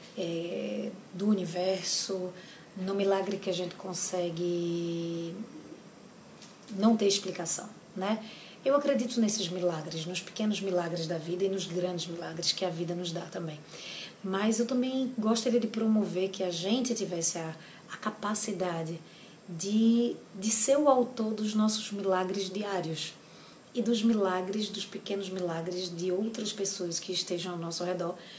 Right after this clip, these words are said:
ah, diariamente também. Então, eu acho que é possível que a gente faça um pequeno milagre pra uma pessoa, um outro pequeno milagre pra uma outra pessoa, um outro pequeno milagre pra uma outra pessoa,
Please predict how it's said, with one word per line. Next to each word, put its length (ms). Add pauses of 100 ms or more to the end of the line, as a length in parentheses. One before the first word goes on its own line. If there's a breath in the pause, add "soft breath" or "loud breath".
(260 loud breath)
ah, 440
diariamente 600
também. 320 (240)
Então, 140
eu 80
acho 140
que 80
é 140
possível 540
que 120
a 40
gente 360
faça 580 (400 loud breath)
um 80
pequeno 320
milagre 560
pra 160
uma 100
pessoa, 360
um 180
outro 200
pequeno 320 (360 loud breath)
milagre 380
pra 160
uma 180
outra 180
pessoa, 320
um 100
outro 200
pequeno 320
milagre 380
pra 160
uma 140
outra 200
pessoa, 340